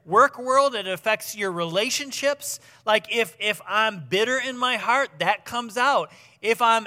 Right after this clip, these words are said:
angry inside, that comes out. If I'm joyful and happy inside, that's going to come out.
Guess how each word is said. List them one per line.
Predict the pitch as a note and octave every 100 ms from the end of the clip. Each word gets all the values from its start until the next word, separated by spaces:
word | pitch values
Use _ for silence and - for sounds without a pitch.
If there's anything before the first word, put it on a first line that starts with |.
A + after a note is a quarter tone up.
| -
angry | F#3+ B3+ C4+ C#4 C4+
inside, | C4 - B3 C4 C4+ F3
that | F#3+ A3+
comes | - B3 A#3+ A3+
out. | C4 C4+ F3+ -
If | A#3 A#3
I'm | A#3+ G#3+
joyful | C#3+ A3 D4+ D4+ A3 G3
and | F#3
happy | A3 E4 - B3 E3+ E3+ -
inside, | G#3+ - G#3 F3+ - _ _ -
that's | G3 B3+ B3
going | B3+ A#3+
to | A3+
come | - B3 A#3
out. | B3 E3+ A#2+